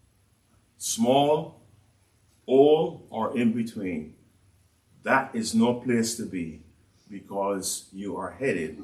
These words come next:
for hell. Verse thirteen and fourteen, "And thou shalt put on Aaron the holy garments, and anoint him, and sanctify him,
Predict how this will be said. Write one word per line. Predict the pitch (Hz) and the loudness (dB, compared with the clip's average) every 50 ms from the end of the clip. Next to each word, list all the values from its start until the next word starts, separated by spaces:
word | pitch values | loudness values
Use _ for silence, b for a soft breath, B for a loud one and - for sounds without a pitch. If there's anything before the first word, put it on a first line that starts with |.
| - - | -18 -16
for | - - 90 - - | -18 -16 -16 -10 -6
hell. | 107 - - - - - _ _ _ _ _ _ _ _ _ _ _ _ _ _ _ _ _ _ _ _ _ _ _ _ _ _ _ _ _ _ _ _ _ _ _ _ _ _ _ _ _ | -6 -6 -6 -6 -14 -20 _ _ _ _ _ _ _ _ _ _ _ _ _ _ _ _ _ _ _ _ _ _ _ _ _ _ _ _ _ _ _ _ _ _ _ _ _ _ _ _ _
Verse | - 101 101 - - | -10 -10 -8 -8 -4
thirteen | - 117 113 113 113 104 101 | 2 2 4 4 2 0 -2
and | 101 95 92 | -4 -6 -6
fourteen, | 92 98 104 104 95 92 95 | -4 -2 -2 0 0 -2 -2
"And | 98 98 95 | -2 0 2
thou | 101 117 120 113 | 4 6 6 4
shalt | - - 120 113 110 - - | 2 0 -2 -2 -2 -4 -2
put | - 151 143 135 131 - - - b b b b b b | 4 6 6 6 6 2 -10 -18 b b b b b b
on | 113 117 123 | 0 2 4
Aaron | 127 127 131 135 139 139 139 139 143 - - - - _ _ _ | 6 8 8 8 6 6 4 4 2 0 -4 -10 -18 _ _ _
the | - 113 110 | -6 -6 -4
holy | 117 123 123 120 127 120 | -2 0 2 2 2 2
garments, | 113 127 151 156 165 160 143 120 104 - - - - - - - - _ _ _ _ _ _ _ _ _ | 4 4 6 6 6 4 4 0 0 -2 -4 -8 -10 -10 -10 -12 -16 _ _ _ _ _ _ _ _ _
and | - 131 131 | 0 4 4
anoint | 131 139 143 151 170 185 202 190 127 - | 6 6 6 6 8 6 6 6 4 0
him, | 139 127 110 92 - - - _ _ _ _ _ _ _ _ _ _ _ _ - | -2 -2 -2 -4 -6 -12 -18 _ _ _ _ _ _ _ _ _ _ _ _ 0
and | 135 139 | 0 2
sanctify | - - - 208 214 214 202 202 - 190 147 143 165 151 143 143 | 2 4 8 10 10 10 8 6 0 -6 -4 4 6 6 6 6
him, | 135 123 113 101 85 - - | 4 2 0 0 -2 -6 -14